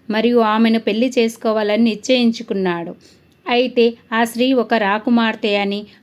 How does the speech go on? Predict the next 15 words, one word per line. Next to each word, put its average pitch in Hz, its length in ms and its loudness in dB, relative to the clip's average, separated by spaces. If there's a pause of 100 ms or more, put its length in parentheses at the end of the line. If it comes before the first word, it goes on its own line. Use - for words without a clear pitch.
ఆమెకు 240 360 0
ఒక 226 180 -4
ప్రత్యేకమైన 240 720 0
వరం 214 300 0
ఉందని 214 360 -4
వర్తకుడు 220 480 -4
తెలుసుకున్నాడు. 202 840 -6 (360)
ఆ 233 120 0
వరం 226 300 2
ప్రకారం 226 720 0 (280)
ఆమె 220 380 0
సోమవారం 233 800 0
నాడు 247 300 0 (260)
ఉపవాసం 240 580 0
ఉండి 226 320 -4